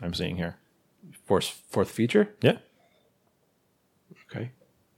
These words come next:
Speaker 2: Well, whatever. Um, and, uh, you know, I've, I've,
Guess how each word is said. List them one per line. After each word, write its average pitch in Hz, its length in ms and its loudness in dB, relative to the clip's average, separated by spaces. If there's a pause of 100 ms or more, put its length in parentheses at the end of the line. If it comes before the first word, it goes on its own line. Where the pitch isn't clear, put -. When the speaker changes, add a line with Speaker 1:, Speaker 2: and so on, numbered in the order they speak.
(1700)
Speaker 2:
Well, 104 300 -2
whatever. 104 380 2 (480)
Um, 123 360 2 (1120)
and, 104 320 0
uh, 101 300 4 (760)
you 131 120 2
know, 131 80 6
I've, 120 280 2
I've, 123 180 4